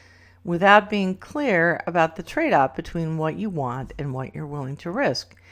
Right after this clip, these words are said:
And if you don't have meaningful goals, it's very difficult to develop a strategy, I'd say pretty much impossible. You may find the risks are greater than anticipated as you go along, and,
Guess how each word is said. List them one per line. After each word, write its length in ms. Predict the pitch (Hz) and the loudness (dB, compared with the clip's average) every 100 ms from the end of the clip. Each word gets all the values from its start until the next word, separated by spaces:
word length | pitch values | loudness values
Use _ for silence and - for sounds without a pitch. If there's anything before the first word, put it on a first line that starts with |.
| - - | -20 -12
And 140 | 127 127 | -6 -6
if 100 | 135 | -6
you 80 | 143 | -4
don't 320 | 202 247 262 | 2 2 4
have 240 | 220 165 | 2 2
meaningful 480 | 170 156 143 156 139 | 0 -4 -6 -8 -10
goals, 540 | 147 220 160 135 147 | -2 2 4 4 0
it's 160 | 135 135 | -6 -8
very 540 | 143 143 147 170 175 | -10 -8 0 2 2
difficult 680 | 165 160 143 - 131 127 - | -2 -8 -10 -4 -4 -4 -8
to 160 | - - | -16 -10
develop 480 | 143 139 127 123 131 | -6 -2 -2 -2 -10
a 40 | |
strategy, 840 | - 160 143 127 117 117 117 113 _ _ _ _ _ - | -6 0 2 0 -4 -8 -8 -10 _ _ _ _ _ 0
I'd 260 | 202 202 | 2 0
say 240 | 156 127 135 | -4 -6 -8
pretty 300 | - 139 135 | -10 -12 -8
much 260 | 127 127 | -8 -8
impossible. 760 | 131 165 - - - 110 107 - _ _ _ _ _ _ _ - | -10 -12 -16 -20 -14 -8 -8 -10 _ _ _ _ _ _ _ -2
You 100 | 233 | 2
may 220 | 285 359 | 6 6
find 400 | 381 339 330 320 | 4 6 8 6
the 100 | 269 | 2
risks 360 | 233 233 240 - | 2 0 -2 0
are 100 | 233 | -2
greater 380 | 220 226 214 214 | 2 2 4 2
than 180 | 190 165 | 2 2
anticipated 880 | 160 - 151 - - 131 131 147 | 0 -2 -6 -6 -2 -2 -2 -2
as 220 | 151 127 143 | 0 -2 -4
you 60 | |
go 200 | 139 123 | -6 -6
along, 380 | 120 135 139 147 | -4 -6 -2 8
and, 440 | - - - - | 8 10 6 4